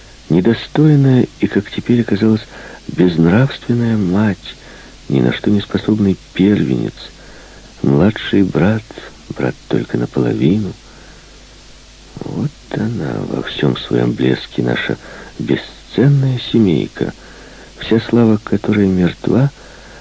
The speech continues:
а все имущество перешло, о, поэма из поэм, Марселю, этому приблудному кукушонку. Однако радость моя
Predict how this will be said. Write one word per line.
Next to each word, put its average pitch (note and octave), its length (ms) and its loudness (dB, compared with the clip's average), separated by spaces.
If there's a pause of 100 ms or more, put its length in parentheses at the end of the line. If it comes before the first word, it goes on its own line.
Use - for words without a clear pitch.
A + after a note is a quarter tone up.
(100)
а B1 100 -2
все F#2+ 320 0 (100)
имущество B2 800 2
перешло, G#2 760 2
о, F#3+ 140 2 (380)
поэма G#2 480 2
из E3 100 0
поэм, D#3 720 2
Марселю, G#2+ 800 2 (500)
этому F#2 300 2
приблудному C#3 960 4 (520)
кукушонку. A2+ 1300 -4 (1080)
Однако D#2 400 2
радость G#2 320 2
моя G2+ 260 2